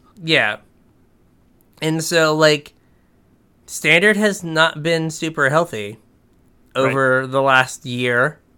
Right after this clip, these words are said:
Speaker 1: And so that really makes it so you don't want to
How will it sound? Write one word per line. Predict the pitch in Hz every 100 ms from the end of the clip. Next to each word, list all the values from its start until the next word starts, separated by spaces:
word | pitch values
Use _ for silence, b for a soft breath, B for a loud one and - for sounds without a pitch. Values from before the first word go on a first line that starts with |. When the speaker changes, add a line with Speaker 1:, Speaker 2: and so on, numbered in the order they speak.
| _ _ b b b b b b b -
Speaker 1:
And | 135 135
so | - 143 131 127 120
that | 123 139 135
really | 143 143 139
makes | 135 131 127
it | 139
so | - 135
you | 127
don't | 127 127 127
want | 131 123 -
to | - 127 117 113